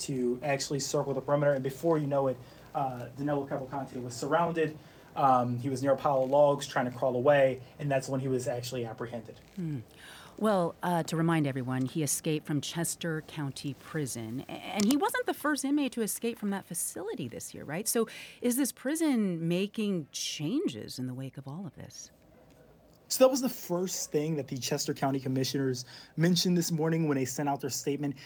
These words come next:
Speaker 1: They, they said that the prison is already making some immediate changes to improve security, and they've actually brought in some contractors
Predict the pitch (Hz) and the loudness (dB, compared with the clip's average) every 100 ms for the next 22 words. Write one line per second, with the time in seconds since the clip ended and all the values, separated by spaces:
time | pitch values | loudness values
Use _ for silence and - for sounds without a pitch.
0 | - 170 220 175 220 277 247 208 175 - | -2 2 2 4 2 2 -4 -4 -4 0
1 | 180 170 156 147 156 147 151 135 139 131 | 2 2 0 0 2 2 4 4 0 0
2 | 127 - 135 139 147 151 180 196 175 - | -4 -2 -2 -2 -2 2 4 4 4 0
3 | 143 139 120 - - - - - - 165 | -2 -2 -4 -8 -10 -12 -20 -16 0 2
4 | 147 151 - 175 185 - 170 - 151 160 | 2 0 0 0 2 0 -4 2 2 4
5 | 165 165 - - - - 147 139 135 147 | 2 0 -4 -16 -16 -4 0 2 2 4
6 | 190 185 180 - 165 143 143 151 156 139 | 2 4 2 2 0 4 4 4 2 0
7 | 135 - 131 - 202 226 - 120 - 127 | 0 -2 -4 -2 0 0 0 -2 -4 -6
8 | - | -6